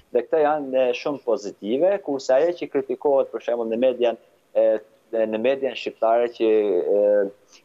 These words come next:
kolegët tanë turq mundohen që t'i jepshin një përgjigje këtu, që pse Erdogani bën vetëm xhamia në Shqipëri dhe, e,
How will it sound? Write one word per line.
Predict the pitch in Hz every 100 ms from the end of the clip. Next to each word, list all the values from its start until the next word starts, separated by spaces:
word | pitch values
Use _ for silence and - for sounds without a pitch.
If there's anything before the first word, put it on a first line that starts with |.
| _
kolegët | 113 131 123 113
tanë | 131 123 113
turq | 127 120
mundohen | 110 117 120 113
që | 110
t'i | _ 117
jepshin | 117 - 110
një | 113
përgjigje | 110 107 120 107 98
këtu, | 131
që | 123 113
pse | - 123 117
Erdogani | 110 107 104 117 113 98
bën | 113 95
vetëm | 113 110 -
xhamia | - 113 117 160 156 107
në | 101 -
Shqipëri | 107 - 117 107
dhe, | 95 107 92 _ _ _ _
e, | 98